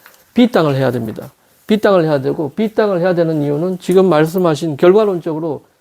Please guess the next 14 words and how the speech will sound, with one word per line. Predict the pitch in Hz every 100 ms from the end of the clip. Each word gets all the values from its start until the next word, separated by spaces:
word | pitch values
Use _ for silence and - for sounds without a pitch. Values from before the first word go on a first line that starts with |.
| _
북쪽에 | - 208 - 254 202
도로가 | 147 165 151
있는 | 135 127
땅을, | 139 135 151 - _ _ _ _ -
어, | 131 127 -
북쪽에 | 202 - 226 190
도로가 | 151 170 147 135 131
위치해 | 151 - 151
있는, | 135 135 127 - _ _ _ -
어, | 131
땅을 | - 175 170
선택을 | 180 175 156
하셔야 | 165 160 123
돼요. | 113 147